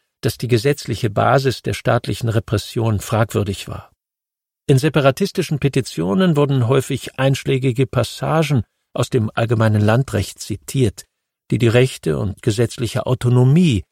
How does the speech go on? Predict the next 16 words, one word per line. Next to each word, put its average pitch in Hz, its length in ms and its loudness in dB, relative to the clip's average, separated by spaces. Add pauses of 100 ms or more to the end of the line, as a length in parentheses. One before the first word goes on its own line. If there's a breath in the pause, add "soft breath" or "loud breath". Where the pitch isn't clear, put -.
(260)
der 120 100 4
öffentlich 120 420 -2
geduldeten 127 680 4
religiösen 110 600 -2
Organisationen 101 960 -2
festlegten. - 880 -10 (920)
Sie 135 120 0
begründeten 190 600 4
ihre 170 320 2
oppositionelle 135 840 2
Haltung 165 340 2
mit 147 160 2
dem 135 200 2
Diktat 127 580 -2
des 104 160 -6
Gewissens 143 640 -4